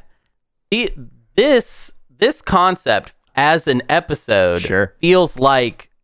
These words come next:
Speaker 1: almost impossible, right? Like,
Speaker 2: <laughs>
Speaker 1: this would require us to, like, receive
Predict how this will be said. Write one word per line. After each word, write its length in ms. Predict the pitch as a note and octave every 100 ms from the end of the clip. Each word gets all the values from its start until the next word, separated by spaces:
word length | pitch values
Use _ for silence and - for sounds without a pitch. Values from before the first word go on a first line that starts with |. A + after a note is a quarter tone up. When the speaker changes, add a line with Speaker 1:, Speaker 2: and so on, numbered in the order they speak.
| _
Speaker 1:
almost 480 | C#3+ G#3+ F#3+ C#3 -
impossible, 880 | G#2 - A2+ A2+ - F#2 - - - - -
right? 280 | A2+ B2 D3
Like, 280 | B2+ B2 A2+ - G#3
Speaker 2:
<laughs> 160 | -
Speaker 1:
this 180 | G#3 G#3
would 140 | G#3+
require 600 | E3 D3+ - D#3 D#3+ D3+
us 260 | C3+ C3+ -
to, 440 | - D3 C#3 A#2+ - _ _ _ _ _ _ -
like, 240 | C#3 A#2+
receive 920 | B2 A#2 - - G3 F#3 A#2+ G#2 F#2+